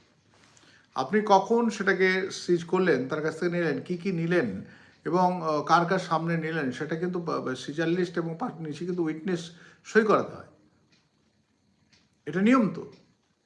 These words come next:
তা সেইটা যদি কেউ না মানেন, সেটা নিয়ে যদি কেউ, বা, মানে, কোনো পুলিশ অফিসার তিনি ভাবেন যে আমি পরে এটা দিয়ে সই করিয়ে নেবো, মুখে ডেকে সই করে নেবো,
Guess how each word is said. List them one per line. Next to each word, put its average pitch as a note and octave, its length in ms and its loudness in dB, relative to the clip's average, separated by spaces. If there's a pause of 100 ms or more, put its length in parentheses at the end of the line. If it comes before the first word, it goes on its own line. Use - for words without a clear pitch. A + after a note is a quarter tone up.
(460)
তা G3+ 120 6
সেইটা G#3+ 360 6
যদি B3+ 260 2
কেউ C4 240 2
না F#3 260 10
মানেন, F3+ 600 4 (260)
সেটা F#3+ 380 8
নিয়ে G#3 340 4
যদি G3+ 260 2
কেউ, G3+ 460 6
বা, E3+ 240 2 (720)
মানে, C3+ 500 -4 (160)
কোনো F3+ 180 0
পুলিশ E3+ 300 0
অফিসার E3+ 600 2 (220)
তিনি D#3+ 160 -2
ভাবেন E3 320 4
যে E3 100 2
আমি D#3+ 120 4 (100)
পরে D#3+ 220 0
এটা D#3 160 2
দিয়ে D#3+ 200 -2
সই D#3+ 220 -4
করিয়ে D#3 300 -4
নেবো, D3+ 220 -4
মুখে D3 260 -6
ডেকে C#3+ 300 -2
সই D#3 200 -6
করে C#3 280 -4
নেবো, C#3+ 260 -10